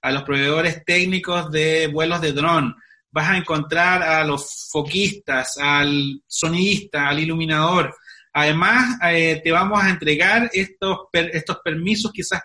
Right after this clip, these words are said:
preestablecidos con las personas donde tú vas a grabar, que quizás sean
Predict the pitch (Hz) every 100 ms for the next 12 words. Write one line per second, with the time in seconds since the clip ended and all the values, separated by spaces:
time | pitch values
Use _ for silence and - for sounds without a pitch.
0 | - 196 214 208 165 180 175 160 - 196
1 | 208 208 208 214 240 214 - 160 196 202
2 | 202 180 165 175 185 175 180 147 143 175
3 | 202 - - - 180 - 175 175 165